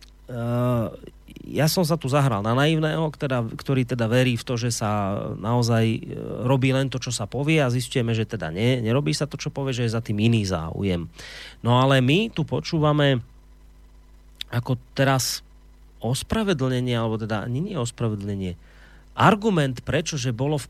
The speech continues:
poriadku zasiahnuť v tej Venezuele, ten hlavný, najhlavnejší argument je ten, a to sa dostáva aj k mýtu číslo tri,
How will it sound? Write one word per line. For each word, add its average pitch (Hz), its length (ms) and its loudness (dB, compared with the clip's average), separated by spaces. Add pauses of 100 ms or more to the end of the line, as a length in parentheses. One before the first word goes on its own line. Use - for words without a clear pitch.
poriadku 196 520 0
zasiahnuť 110 1040 -2 (200)
v - 100 -18
tej 127 220 -2
Venezuele, 120 680 -4
ten - 180 -8
hlavný, 113 800 2
najhlavnejší 147 720 0
argument 127 480 -4
je 90 160 -8
ten, 98 480 0
a - 100 -6
to 120 140 -2
sa 101 160 -4
dostáva 104 420 -2
aj 92 80 -4
k 90 100 -6
mýtu 123 280 -2
číslo - 340 -8
tri, 156 320 -4